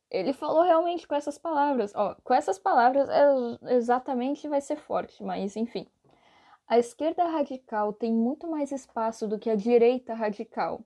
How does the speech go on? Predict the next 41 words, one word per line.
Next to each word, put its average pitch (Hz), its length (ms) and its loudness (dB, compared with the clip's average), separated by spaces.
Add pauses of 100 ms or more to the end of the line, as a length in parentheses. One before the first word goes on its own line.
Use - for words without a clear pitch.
na 208 180 -6
minha 196 220 -4
opinião. 180 420 -6 (800)
As 269 260 -2
duas 285 480 0
tinham 247 480 0 (100)
que 220 100 -14
ter 220 260 2
espaço. - 640 -16 (400)
<laughs> - 400 -8 (460)
Eu 240 60 2
sou 294 180 -2
mais 269 280 2
louco 254 340 4
que 262 120 -6
vocês 240 600 -2
todos, 226 500 -2
é, 208 340 -2
eu 196 60 -6
sou 220 200 -6
mais 220 220 -2
louco 226 360 0
que 226 80 -10
todos 247 320 -4
vocês 240 640 -2
e 240 40 0
eu 233 120 4
acho 220 220 2
que - 80 -10
o 226 40 -4
nazista 220 680 -4 (520)
tinha 220 380 -8 (200)
<clears throat> - 180 -20
que 254 440 2 (400)
ter 240 280 6
o 240 80 -2
partido 226 640 -4
nazista 233 720 -2
reconhecido 226 560 -2
pela 220 240 -2
lei. - 300 -2